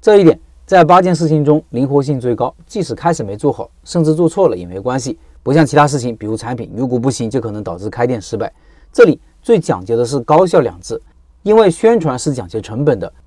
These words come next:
有些宣传方法看似成本低，仔细一算成本很高的，比如发单，每张单子算起来很便宜，但是如果把发单的人工和转化率都加进去，你会发现获客成本太高了。所以我已经好几年没有印宣传单页了。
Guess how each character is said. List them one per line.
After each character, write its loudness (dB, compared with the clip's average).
有 -2
些 6
宣 2
传 4
方 4
法 -2
看 -2
似 -2
成 -6
本 -6
低， -8
仔 -4
细 0
一 4
算 0
成 -2
本 6
很 -12
高 -2
的， -4
比 -8
如 -2
发 4
单， 2
每 0
张 4
单 6
子 4
算 0
起 0
来 2
很 -10
便 -10
宜， -8
但 0
是 2
如 4
果 6
把 2
发 2
单 2
的 2
人 -6
工 2
和 -2
转 0
化 4
率 6
都 0
加 2
进 -2
去， -6
你 -6
会 2
发 4
现 -2
获 4
客 2
成 -6
本 -8
太 -2
高 -8
了。 -10
所 4
以 4
我 6
已 8
经 4
好 4
几 0
年 -6
没 0
有 4
印 -2
宣 -4
传 -12
单 -10
页 -8
了。 -10